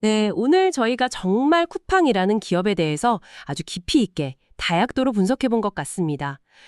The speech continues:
혁신적인 로켓 배송을 기반으로 한국 이커머스 시장을 거의 장악하다시피 했고, 와우 멤버십을 통해서 강력한 고객 락인 효과를 구축했죠. 그리고 여기서 멈추지 않고 쿠팡 플레이, 쿠팡 이츠,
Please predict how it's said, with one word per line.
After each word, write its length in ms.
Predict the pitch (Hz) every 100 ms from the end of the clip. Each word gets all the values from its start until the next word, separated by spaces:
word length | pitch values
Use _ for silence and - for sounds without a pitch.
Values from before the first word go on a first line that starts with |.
| - _ -
혁신적인 580 | 427 453 440 403 381
로켓 380 | 226 208 - -
배송을 380 | 330 320 302 285
기반으로 720 | 220 196 185 165 247 226 147
한국 480 | 151 339 349 349 220
이커머스 560 | 190 - 254 247 247
시장을 460 | 226 233 202 220 247
거의 220 | 185 165
장악하다시피 1000 | - 180 185 262 - 269 247 - - 254
했고, 540 | 302 _ 170 147 214 - _ - _ 156
와우 260 | 156 285
멤버십을 560 | 302 208 214 285 247 254
통해서 500 | 254 220 185 262 330 - _
강력한 680 | - 170 202 339 - 349 330
고객 280 | 220 208 196
락인 400 | 151 143 214 339
효과를 380 | 349 - 240 208
구축했죠. 840 | 175 - - 156 - 214 220 143 _ _ - - _
그리고 300 | - 285 311
여기서 400 | 208 214 285 320
멈추지 480 | 208 196 262 330 339
않고 560 | 220 170 330 302 170 -
쿠팡 380 | - - 370 330
플레이, 460 | 302 240 175 131 _ _
쿠팡 340 | 339 - 330 180
이츠, 460 | 196 - - 170